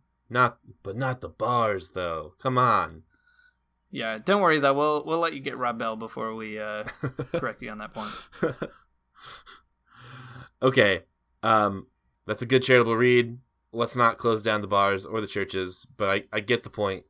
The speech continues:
Speaker 1: I get the point, Bakunin. It makes sense. It does echo Marx. It's very good like that. Okay. Uh, but the name of this essay is God and the State, so there must be something that ties those things together. Um, so the short of it is,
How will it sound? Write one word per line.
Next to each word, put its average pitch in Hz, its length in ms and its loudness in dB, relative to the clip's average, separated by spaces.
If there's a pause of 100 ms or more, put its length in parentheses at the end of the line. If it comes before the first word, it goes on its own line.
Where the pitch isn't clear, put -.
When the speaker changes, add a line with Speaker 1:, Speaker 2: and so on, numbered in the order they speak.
Speaker 1:
I 107 60 -4
get 113 100 0
the 110 60 -6
point, 107 200 -4
Bakunin. 95 540 -8
It 98 100 -8
makes 98 200 -6
sense. 95 480 -6 (380)
It 104 120 -8
does 104 180 -2
echo 101 220 -4
Marx. 95 460 0
It's 92 180 -12
very 95 220 -2
good 90 360 -4
like 92 220 -6
that. 82 340 -4
Okay. 85 300 -8 (960)
Uh, 107 220 6
but 123 240 -2
the 127 100 2
name 147 240 6
of 151 100 4
this 131 160 0
essay 123 320 6
is 139 500 0 (120)
God 117 320 6
and 110 240 -2
the 117 60 -6
State, - 440 -2 (100)
so 107 320 2
there 110 120 -2
must 110 200 0
be 139 60 -6
something 123 240 -2
that 101 120 -4
ties 104 300 2
those 101 180 -2
things 98 240 -6
together. 90 520 -2 (480)
Um, 95 420 -2 (320)
so 117 400 4
the 110 100 -6
short 190 260 4
of 156 100 4
it 123 100 4
is, 117 440 0